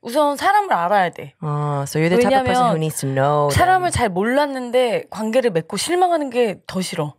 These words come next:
Speaker 2: 음.
Speaker 1: 아예 사람을 잃게 되니까.
Speaker 2: So she doesn't wanna, like, haphazardly have sexual relations with someone, uh, before she gets to know them, because then you end up losing a person as a friend.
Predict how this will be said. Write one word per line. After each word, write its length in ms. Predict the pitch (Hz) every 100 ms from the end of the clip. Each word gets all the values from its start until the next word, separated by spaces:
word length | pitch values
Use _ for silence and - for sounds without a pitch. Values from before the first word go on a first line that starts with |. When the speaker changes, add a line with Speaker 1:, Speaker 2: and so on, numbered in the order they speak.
| _ 156
Speaker 2:
음. 440 | 156 151 151 143
Speaker 1:
아예 320 | 180 233 233
사람을 320 | 226 294 285 180
잃게 240 | 165 240
되니까. 380 | 190 160 - 156 - - - _
Speaker 2:
So 120 | -
she 140 | 190 220
doesn't 240 | 240 269
wanna, 460 | 185 220 196 147 - - _ -
like, 180 | 156
haphazardly 840 | - 185 - 175 170 160 - 147 139
have 240 | 147 143
sexual 360 | - 156 165 151
relations 400 | 143 139 147 143
with 140 | 139
someone, 500 | - 135 135 135 147 - - - -
uh, 180 | - 85
before 320 | - 143 156
she 140 | 147 156
gets 200 | 151 -
to 60 |
know 180 | 147 139
them, 200 | 139 180
because 300 | 185 165 170
then 200 | 185 208
you 80 | 202
end 160 | 170 170
up 100 | 160
losing 260 | 151 156 143
a 60 |
person 400 | 131 143 139 131
as 140 | 92 -
a 40 |
friend. 460 | - 135 101 160